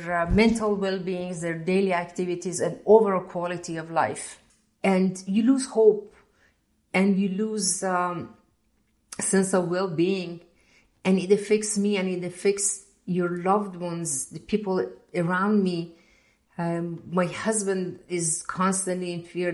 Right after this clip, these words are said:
that he goes out, maybe he, he's gonna bring me something. I wanna go see my kids,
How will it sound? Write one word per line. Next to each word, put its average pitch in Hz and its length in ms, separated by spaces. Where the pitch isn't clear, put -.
that 170 180
he 175 60
goes 175 380
out, 175 120
maybe 175 220
he, 185 60
he's 170 200
gonna 175 260
bring 180 200
me 170 60
something. 165 500
I - 100
wanna 208 220
go 202 60
see 202 280
my 190 160
kids, 202 220